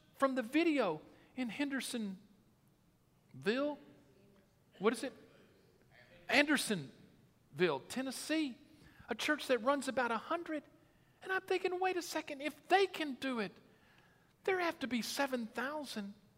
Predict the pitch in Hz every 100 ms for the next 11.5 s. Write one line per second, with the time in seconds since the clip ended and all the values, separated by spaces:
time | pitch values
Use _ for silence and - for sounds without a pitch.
0 | _ _ _ _ _ _ _ _ - -
1 | 254 233 208 202 196 - 294 302 262 -
2 | 190 180 - 190 277 311 294 - - 196
3 | 185 190 285 349 247 233 269 - _ _
4 | _ 277 - 339 311 285 302 339 320 -
5 | 269 269 294 - 311 - 320 - 339 370
6 | 359 - 285 - 160 120 - - - _
7 | _ - 254 196 165 151 143 120 - -
8 | - - - _ _ _ _ _ _ _
9 | _ 202 196 175 214 214 220 175 143 151
10 | 190 - 135 - - - _ _ _ _
11 | - 135 139 135